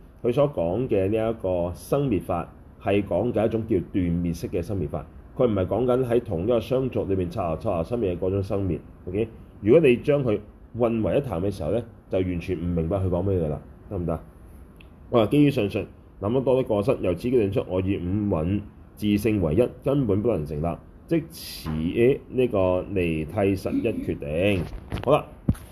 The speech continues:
誒，講咗咁耐，其實講咩呢？離諦實一決定，就好似我頭先所講，其實講三個過失啫。第一個就係呢一個，誒，我呢件事變咗冇意義。第二個呢，就係呢一個嘅，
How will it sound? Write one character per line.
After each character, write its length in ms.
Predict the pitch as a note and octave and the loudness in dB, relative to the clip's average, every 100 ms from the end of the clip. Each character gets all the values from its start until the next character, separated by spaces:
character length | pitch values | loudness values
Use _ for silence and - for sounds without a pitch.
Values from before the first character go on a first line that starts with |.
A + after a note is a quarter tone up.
| - - | -12 4
誒， 400 | A2 A2 A2+ A2 - - - - - - | 6 8 4 2 -6 -20 -20 -20 -12 0
講 220 | A#2 D#3 | 2 4
咗 200 | A#2 C3 | 4 4
咁 100 | G#2+ G2+ | 2 2
耐， 260 | F2 C#2+ - - - - - | 2 0 -6 -18 -20 -20 -8
其 80 | F#2+ | -4
實 100 | F#2+ | -2
講 120 | F#2 | -2
咩 160 | G#2 A#2 | 2 4
呢？ 160 | A#2+ B2 - - - - | 2 0 -8 -16 -8 2
離 160 | G#2+ G#2+ | 4 6
諦 120 | B2+ | 4
實 160 | B2+ C#3+ | 4 2
一 40 | |
決 140 | D3 A#2+ | 2 -4
定， 220 | E2+ D2 - - - | -4 -6 -12 -20 -10
就 100 | G2+ | -2
好 80 | C3 | 0
似 100 | C#3+ | 2
我 120 | G#2 | 0
頭 140 | G2 F#2 | -2 -2
先 120 | B2+ | -2
所 200 | G#2+ F#2+ | -2 -2
講， 240 | E2+ F#2 - - - - | -2 -4 -6 -20 -20 -6
其 100 | A2 | -2
實 120 | G#2 | -2
講 160 | G#2 A#2 | 0 0
三 180 | C3 A#2 | 2 2
個 60 | G2 | 2
過 180 | G2 | 0
失 100 | F#2 | 0
啫。 200 | G#2+ A2+ - - - - - - | 0 -2 -4 -12 -20 -20 -20 -10
第 80 | G#2 | -2
一 80 | C3+ | 0
個 140 | B2 | 2
就 140 | G#2 F#2 | 2 2
係 80 | G2 | 2
呢 220 | A2 A2 | 2 0
一 20 | G2 | 0
個， 320 | F2+ E2+ E2+ - - - | 0 0 -2 -8 -18 -6
誒， 220 | F2+ F2 F2 | -2 -2 -2
我 400 | - F#2 G2+ A#2+ - | 2 6 6 4 0
呢 120 | D3 | 0
件 160 | A#2 G2 | 0 -2
事 260 | G2 F2 - - | -2 -4 -6 -8
變 140 | G#2 | -2
咗 80 | G#2+ | 0
冇 180 | G#2 E2 | 0 0
意 120 | E2+ | 0
義。 220 | D#2+ D2 C#2 - - - - - - | 0 -4 -6 -18 -20 -20 -20 -20 -4
第 60 | G#2+ | 2
二 120 | G#2+ | 4
個 180 | A#2 D3 | 4 4
呢， 80 | D#3 - - - - | 0 -12 -20 -20 -16
就 100 | - | -2
係 60 | G2 | 0
呢 160 | B2 B2 | 2 2
一 40 | |
個 120 | G#2 F#2+ F#2 | 2 2 2
嘅， 420 | F#2+ F2+ F2 F2 | 2 0 2 0